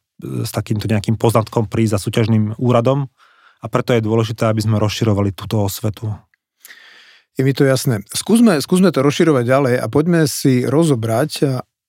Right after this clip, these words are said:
Speaker 2: ako takéto dohody konkrétne môžu ovplyvniť konkurenciu medzi zamestnávateľmi. Skúsiť sa pozrieť aj na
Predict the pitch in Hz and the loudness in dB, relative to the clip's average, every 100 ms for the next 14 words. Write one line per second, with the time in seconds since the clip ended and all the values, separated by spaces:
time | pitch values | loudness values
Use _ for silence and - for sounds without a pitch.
0 | _ _ 131 165 _ - 131 127 117 110 | _ _ -6 -6 _ -2 0 0 -2 -2
1 | 131 131 127 117 143 135 117 120 135 - | -2 0 0 2 2 2 2 0 -2 -2
2 | - 143 135 123 113 117 127 123 123 - | 0 2 2 0 0 2 2 0 -2 0
3 | 127 110 - 117 117 117 113 113 110 107 | 0 0 0 -2 0 -2 0 -2 -2 -2
4 | 113 113 120 117 107 113 120 151 - _ | -2 -2 -2 -4 -2 -2 0 -2 -4 _
5 | - - _ _ _ _ - - 143 - | -20 -20 _ _ _ _ -18 -6 -4 -2
6 | 143 120 135 139 127 123 120 | -2 2 2 4 2 2 2